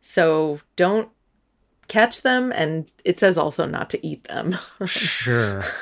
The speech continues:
Speaker 2: Yeah, that's, if you get the chance to,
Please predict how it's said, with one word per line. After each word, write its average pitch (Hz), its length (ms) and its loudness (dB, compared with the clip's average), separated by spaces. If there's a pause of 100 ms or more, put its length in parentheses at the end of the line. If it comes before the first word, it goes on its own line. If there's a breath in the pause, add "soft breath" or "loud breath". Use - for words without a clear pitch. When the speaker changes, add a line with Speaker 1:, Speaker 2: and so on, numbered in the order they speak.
(100)
Speaker 2:
Yeah, 135 360 6
that's, 139 300 2 (340 loud breath)
if 147 460 0
you 160 80 6
get 160 240 2
the 127 80 2
chance 131 460 0
to, 95 420 -6